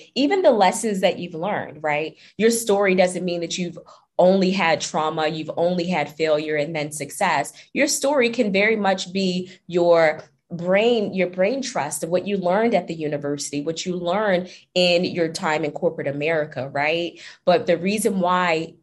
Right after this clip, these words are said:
people are gonna be attracted to you is because you can tell it differently than anyone else, 'cause no one's ever walked in your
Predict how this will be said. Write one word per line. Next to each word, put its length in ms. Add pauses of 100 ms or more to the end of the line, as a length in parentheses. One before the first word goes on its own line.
people 240
are 40
gonna 180
be 140
attracted 540
to 120
you 340 (200)
is 160
because 640 (300)
you 120
can 160
tell 180
it 100
differently 460
than 160
anyone 320
else, 440 (300)
'cause 160
no 240
one's 380
ever 320
walked 460
in 220
your 480